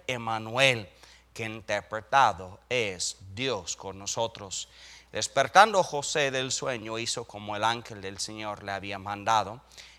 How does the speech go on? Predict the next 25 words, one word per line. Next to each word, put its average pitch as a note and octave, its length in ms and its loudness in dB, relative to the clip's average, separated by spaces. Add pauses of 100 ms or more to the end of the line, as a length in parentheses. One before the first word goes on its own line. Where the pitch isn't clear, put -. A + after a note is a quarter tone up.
y C#3 120 -6
recibió B2+ 720 -2
a G2+ 100 0
su - 220 -8
esposa, A2 720 -6 (400)
pero D#3 200 4
no F3+ 120 8
la A3 160 12
conoció E3 760 0
hasta G#2+ 340 -4
que G2+ 500 -8 (220)
dio G#2+ 200 -2
a A#2 80 4
luz C3 380 -4
a F#2+ 80 -8
su G2 240 -8
hijo G#2 420 -8 (300)
primogénito, G2 960 -8 (380)
llamó F#2+ 440 -8
su B2 220 -8
nombre G2 500 -6 (380)
Jesús". F#2 580 -12
Vamos G#2 380 -4
a G2 60 -12
orar. F#2 340 -10